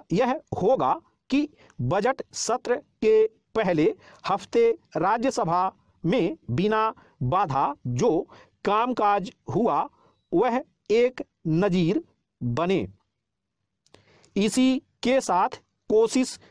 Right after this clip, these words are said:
यह भी होनी चाहिए कि संसद में बहस का स्तर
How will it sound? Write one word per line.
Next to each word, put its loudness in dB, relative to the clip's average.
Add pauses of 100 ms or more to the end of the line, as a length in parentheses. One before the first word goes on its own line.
(200)
यह 2
भी 2 (500)
होनी 2 (200)
चाहिए 0 (180)
कि 0 (320)
संसद -2 (160)
में 0 (160)
बहस -2 (340)
का -2
स्तर -2